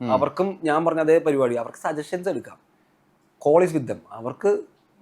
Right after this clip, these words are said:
Speaker 2: ഡിസൈഡ് ചെയ്യണമെങ്കിൽ let them decide.
Speaker 1: ഉം, ഉം, ഉം.
Speaker 2: ഞാനങ്ങനെ ഒരാൾ നടന്ന് അനാവശ്യമായിട്ട് ഉപദേശിച്ച് സമയം കളയാറില്ല.
Speaker 1: ഈ
Speaker 2: അവര് നന്നാൻ പോകുന്നില്ല.
Speaker 1: ഇപ്പൊ, ഇപ്പൊ, ഏഹ്, ഡോഗ്സ് ഉണ്ടല്ലോ, പിന്നെ അങ്ങനെ തന്നെ ഒരു വാനും ഉണ്ടല്ലോ.
Speaker 2: ഉം.
Speaker 1: ഇപ്പൊ Into the Wild പോലെ ഒരു ജീവിതമൊക്കെ എപ്പോഴെങ്കിലും ആഗ്രഹിച്ചിട്ടുണ്ടോ?
Speaker 2: Into the Wild പോലെ ജീവിതം എനിക്കുണ്ട്.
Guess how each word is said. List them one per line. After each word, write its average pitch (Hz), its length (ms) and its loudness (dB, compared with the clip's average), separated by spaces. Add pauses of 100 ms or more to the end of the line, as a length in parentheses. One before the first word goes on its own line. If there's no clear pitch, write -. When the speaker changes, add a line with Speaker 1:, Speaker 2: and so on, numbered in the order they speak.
(120)
Speaker 2:
ഡിസൈഡ് 180 260 2
ചെയ്യണമെങ്കിൽ 190 460 -2
let 180 60 -2
them 175 140 -2
decide. 147 340 0 (280)
Speaker 1:
ഉം, 120 160 -8
ഉം, 107 380 -10
ഉം. 104 180 -12 (120)
Speaker 2:
ഞാനങ്ങനെ 127 300 -6
ഒരാൾ 123 580 -6
നടന്ന് 113 360 -10 (520)
അനാവശ്യമായിട്ട് 113 500 -10
ഉപദേശിച്ച് 110 400 -10
സമയം 113 260 -10
കളയാറില്ല. 95 420 -16 (260)
Speaker 1:
ഈ 165 100 -4
Speaker 2:
അവര് 160 200 2
നന്നാൻ 123 240 -2
പോകുന്നില്ല. 92 480 -12 (200)
Speaker 1:
ഇപ്പൊ, 156 340 -4
ഇപ്പൊ, 120 420 -2
ഏഹ്, 131 200 4
ഡോഗ്സ് 139 380 6
ഉണ്ടല്ലോ, 101 460 -4 (100)
പിന്നെ 135 140 0
അങ്ങനെ 139 280 -2
തന്നെ 143 160 -2
ഒരു 139 60 -6
വാനും 123 440 4
ഉണ്ടല്ലോ. 92 460 -8
Speaker 2:
ഉം. 107 340 -8
Speaker 1:
ഇപ്പൊ 160 120 -2
Into 160 340 -2
the 160 180 4
Wild 156 160 0
പോലെ 160 220 0
ഒരു 156 80 -2
ജീവിതമൊക്കെ 139 380 -2
എപ്പോഴെങ്കിലും 123 340 0
ആഗ്രഹിച്ചിട്ടുണ്ടോ? 104 680 -4
Speaker 2:
Into 160 200 2
the 175 100 4
Wild 185 200 6
പോലെ 180 160 2
ജീവിതം 170 200 2
എനിക്കുണ്ട്. 151 580 -4